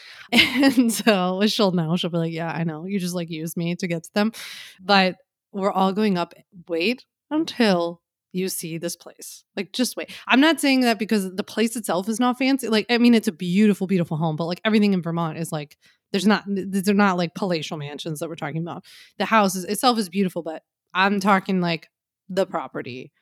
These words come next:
Just, like, do me a favor and make sure you are sitting down when I show it to you in a couple of weeks. You're gonna freak a freak. It is crazy. I, I, I can't even believe that a place like this on Airbnb exists. And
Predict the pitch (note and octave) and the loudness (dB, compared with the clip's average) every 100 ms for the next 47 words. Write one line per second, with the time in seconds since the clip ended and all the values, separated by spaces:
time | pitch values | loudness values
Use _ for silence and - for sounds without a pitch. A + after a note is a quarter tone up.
0 | _ _ _ - F4 - F4 C4 - _ | _ _ _ 2 2 2 0 -2 -14 _
1 | G3 B3 B3+ A#3+ A3+ A3+ A3+ A3+ G3+ G3 | -2 2 2 4 4 4 4 2 0 2
2 | G3 F#3+ A3 G#3 G3 - F#3 F3+ D#3+ C#3+ | 2 0 -2 0 -2 0 0 0 -2 -6
3 | C#3+ C#3+ _ F#3+ F3 F3 E3+ D#3+ E3+ F#3+ | -8 -12 _ -2 -2 -2 -6 -6 -6 -2
4 | A#3 B3 - _ F#3+ F3+ E3 E3 D#3+ - | 0 -2 -6 _ -6 -6 -6 -8 -8 -10
5 | - - - - E3+ E3+ G3+ G#3 G3+ F#3+ | -16 -18 -20 -12 -4 0 4 4 2 -2
6 | _ _ _ - - A3 G#3+ - D3 - | _ _ _ -8 0 0 0 -8 -12 -16
7 | _ - G3+ G3 F#3 - - F#3+ D3 D3 | _ -6 -2 0 -2 -10 -12 -8 -6 -8
8 | C3 D3+ - - G3 F#3 - G3 G3+ G#3+ | -12 -14 -10 -2 -2 -2 0 2 4 2
9 | G#3 _ _ _ - G3+ - D#4 E4 D#4+ | -2 _ _ _ 0 0 2 2 2 2
10 | D4 C4 A#3+ G#3 G#3 G#3+ G#3 G#3 G3 G#3 | 2 2 2 0 0 0 0 0 0 0
11 | G3 F#3+ G3 F3+ F3 G3 F#3+ F3 - F3 | -2 0 0 -2 0 0 0 -4 -6 -4
12 | D4+ - - - - A3 G#3+ G#3 G3 | -4 -6 -14 -20 -2 4 4 4 0